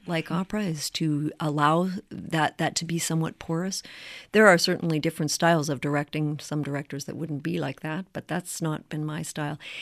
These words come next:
Speaker 1: And, um, we've got some very talented actors in the cast, and I love to see their creative ideas. Um, they try things, and it's like, "Ooh, keep that. That's great."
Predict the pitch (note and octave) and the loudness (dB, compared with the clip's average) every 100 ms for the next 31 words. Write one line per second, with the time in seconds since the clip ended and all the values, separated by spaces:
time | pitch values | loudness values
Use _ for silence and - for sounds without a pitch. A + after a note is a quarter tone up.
0 | - - F#3+ E3+ E3 E3 - G3 F3 F3 | -10 0 4 6 4 2 0 0 0 0
1 | G#3 G#3 A3 G#3 F3+ F3 E3 D#3+ - D3+ | 0 2 2 0 2 4 6 4 2 -2
2 | C#3+ D3 - - - - - - - F#3 | -4 -4 -4 -4 -6 -8 -6 -6 -4 -4
3 | D3+ - D#3 D#3 D#3 - D#3 D3+ D3+ D3+ | -4 -2 -2 -2 -6 -4 -4 -2 0 0
4 | D#3 D3 - - E3 D#3+ D3+ D3+ - D#3 | 0 0 -4 -4 -2 0 0 0 0 0
5 | D3 D3 C#3+ C#3 C#3 E3 D3+ C#3+ C#3+ - | 0 -2 -4 -4 0 2 2 2 0 -2
6 | - - - _ - F#3+ D#3+ D#3 E3 D#3+ | -6 -12 -14 _ -2 0 2 2 2 2
7 | - E3 D#3 D#3+ D#3 D#3 D3+ C#3+ - D3 | 4 6 6 4 0 0 -2 -4 -4 -2
8 | E3+ F3 C3+ - F3+ F3+ - B2+ - D3+ | 0 0 0 -2 -4 -4 -4 -2 -2 -2
9 | D#3 - D3 - | -2 -4 -4 -6